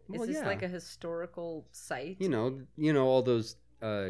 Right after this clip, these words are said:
Speaker 2: cases of jackets laying around
Speaker 1: Right,
Speaker 2: the Rockies?
Speaker 1: in the mountains,
Speaker 2: Mm-hmm.
Speaker 1: right. And again,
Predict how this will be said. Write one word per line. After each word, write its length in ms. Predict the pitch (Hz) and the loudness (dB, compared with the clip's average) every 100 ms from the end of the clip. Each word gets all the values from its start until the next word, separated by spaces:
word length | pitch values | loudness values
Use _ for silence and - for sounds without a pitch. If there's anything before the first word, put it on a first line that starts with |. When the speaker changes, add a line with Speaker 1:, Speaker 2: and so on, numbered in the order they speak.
| 92 | -6
Speaker 2:
cases 440 | - 110 104 113 101 | -4 -2 -2 -4 -4
of 260 | 95 85 - | -4 -6 -6
jackets 480 | 95 95 110 - - | -4 -4 -6 -6 -4
laying 240 | 104 104 | -4 -2
around 240 | 104 98 | -2 0
Speaker 1:
Right, 180 | 175 156 | 2 2
Speaker 2:
the 80 | 95 | 0
Rockies? 380 | 92 101 127 127 | -2 -2 -4 -4
Speaker 1:
in 100 | 170 | -4
the 160 | 156 | -6
mountains, 480 | 147 143 117 139 143 | -6 -8 -10 -14 -8
Speaker 2:
Mm-hmm. 180 | 131 123 | -6 -4
Speaker 1:
right. 260 | 156 151 - - _ _ _ _ - - - - - | -6 -8 -16 -20 _ _ _ _ -12 -12 -16 -8 -2
And 160 | 226 | 0
again, 680 | 233 214 214 220 202 185 | 2 2 2 2 -2 -6